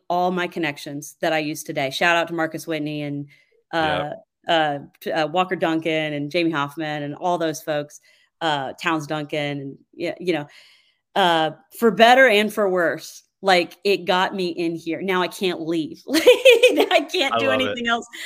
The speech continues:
Speaker 1: I can't not be an entrepreneur. Like, it flung me, it threw me in here. And now, and, and if you're, if you're really stuck and you're just like,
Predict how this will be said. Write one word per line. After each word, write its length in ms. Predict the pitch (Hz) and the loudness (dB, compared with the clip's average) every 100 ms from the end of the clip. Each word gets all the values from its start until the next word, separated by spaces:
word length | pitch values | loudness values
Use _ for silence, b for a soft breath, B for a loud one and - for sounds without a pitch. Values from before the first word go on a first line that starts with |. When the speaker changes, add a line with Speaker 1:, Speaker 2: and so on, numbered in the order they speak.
| B - | B -2
Speaker 1:
I 100 | 214 | -2
can't 380 | 214 294 269 240 | 0 0 0 4
not 200 | 240 208 | 2 2
be 120 | 233 | -2
an 80 | 220 | 0
entrepreneur. 680 | 220 220 226 202 196 190 190 B _ | -2 -4 -8 -4 -4 -4 -8 B _
Like, 240 | 196 190 190 | 2 2 2
it 180 | 220 220 | -4 -4
flung 500 | - - 220 240 262 | -6 -8 -4 -2 -2
me, 200 | 262 247 | -4 -4
it 100 | 214 - - | -6 -8 -10
threw 360 | 233 247 277 | -8 -2 0
me 260 | 262 247 196 | 0 -2 -4
in 100 | 208 | -4
here. 400 | 202 220 220 214 b b - | -6 -6 -6 -6 b b -6
And 160 | 190 | -4
now, 300 | 190 190 190 | -2 -2 -2
and, 240 | 196 185 165 _ _ - | -2 -4 -6 _ _ -4
and 80 | 196 | -4
if 160 | 185 | -4
you're, 320 | 185 247 269 - | -4 -4 -4 -6
if 120 | 185 | -6
you're 160 | 214 311 | -4 -4
really 280 | 226 247 247 | -2 -4 -4
stuck 460 | - - 208 208 | -6 -2 -2 -2
and 80 | 196 | -4
you're 100 | 180 | -4
just 220 | 180 180 | -4 -6
like, 340 | 190 170 165 | -4 -2 -4